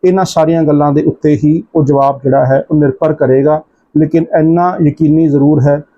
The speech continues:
ਕਿ ਜਵਾਬ ਆਏਗਾ, ਜਵਾਬ ਤਕੜਾ ਹੋਏਗਾ, ਪਹਿਲਾਂ ਨਾਲੋਂ ਵੱਡਾ ਜਵਾਬ ਹੋਏਗਾ। ਤੇ ਹੋ ਸਕਦਾ ਹੈ ਕਿ ਜਿਹੜਾ ਪੀ ਓ ਕੇ ਹੈ, ਉਸ ਦੇ ਉੱਪਰ ਵੀ ਕਿਸੇ ਨਾ ਕਿਸੇ ਤਰੀਕੇ ਦੀ ਕਾਰਵਾਈ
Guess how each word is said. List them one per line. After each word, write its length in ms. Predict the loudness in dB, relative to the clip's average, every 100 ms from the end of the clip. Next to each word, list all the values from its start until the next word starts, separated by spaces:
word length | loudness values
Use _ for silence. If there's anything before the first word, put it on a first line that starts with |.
| _ _
ਕਿ 140 | -2
ਜਵਾਬ 560 | 0 0 2 0 -2 -6 _ -4
ਆਏਗਾ, 520 | 0 0 0 0 -2 -4 -2
ਜਵਾਬ 500 | 0 0 0 -4 -10 _
ਤਕੜਾ 320 | -6 -2 0
ਹੋਏਗਾ, 480 | 0 0 0 0 -2 -2 -2
ਪਹਿਲਾਂ 380 | 0 2 0
ਨਾਲੋਂ 400 | 0 0 0 0
ਵੱਡਾ 300 | -2 0 0
ਜਵਾਬ 380 | 0 0 -2 -2 -2
ਹੋਏਗਾ। 440 | 0 0 0 -2 -8 _ _ _ _ 0
ਤੇ 320 | 2 0 -4 _ _ _ _
ਹੋ 120 | -2
ਸਕਦਾ 400 | 0 -2 0 0
ਹੈ 220 | 0 -2 -4 _ _ _ _ _ _
ਕਿ 320 | -2 0 0 -4 _ _ _ _ -4
ਜਿਹੜਾ 180 | 0 0
ਪੀ 260 | 0 0
ਓ 120 | 2
ਕੇ 220 | 2 0 0
ਹੈ, 220 | 0 0
ਉਸ 180 | -2 -4 -2
ਦੇ 120 | 0
ਉੱਪਰ 360 | -2 -4 -2 0
ਵੀ 180 | 0
ਕਿਸੇ 300 | 0 -2 -2
ਨਾ 100 | -2
ਕਿਸੇ 260 | -2 -2 -2
ਤਰੀਕੇ 420 | 0 -2 0 0
ਦੀ 140 | 0 0
ਕਾਰਵਾਈ 680 | 0 0 0 0 0 -2